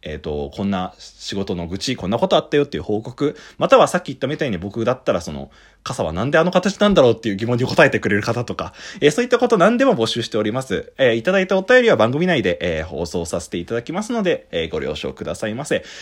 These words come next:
ぜひぜひ、あの、お気軽にお便りの方送っていただけると、ピルクル土屋、ベベ、白黒ハンガー二人、えー、大変喜びますので、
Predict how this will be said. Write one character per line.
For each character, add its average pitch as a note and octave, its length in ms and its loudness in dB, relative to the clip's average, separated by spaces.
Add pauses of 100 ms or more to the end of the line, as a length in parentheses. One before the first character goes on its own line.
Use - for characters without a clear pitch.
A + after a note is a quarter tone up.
ぜ A3+ 100 2
ひ - 80 -4
ぜ A#3 80 0
ひ、 A2+ 240 2
あ F#2 100 -4
の、 E2+ 200 -4
お D#2+ 60 -8
気 E3 120 -4
軽 G#3 160 4
に B3 240 -2
お G2 100 -8
便 F#2 160 0
り D2+ 60 -6
の D#2 60 -10
方 G#2 100 -4
送 - 280 -8
っ - 20 -20
て - 120 -10
い C#2 60 -6
た - 80 -10
だ G2 100 -6
け E3+ 120 -4
る A#3+ 100 -4
と、 - 420 4
ピ - 100 -10
ル - 100 -8
ク - 100 -16
ル C#2+ 80 -10
土 - 240 -8
屋、 - 280 4
ベ F2+ 120 -4
ベ、 F2+ 260 -4 (200)
白 - 160 -10
黒 G2 100 -2
ハ F2+ 60 -4
ン - 20 -10
ガ C2 60 -8
ー - 20 -10
二 D3+ 240 0
人、 - 100 -8
え F#2 40 -2
ー、 - 20 -6
大 C#3+ 160 -6
変 F#3 160 6
喜 F#3 220 6
び E3 40 8
ま F#3+ 80 6
す D#3 140 0
の A#2+ 80 0
で、 G#2+ 140 -4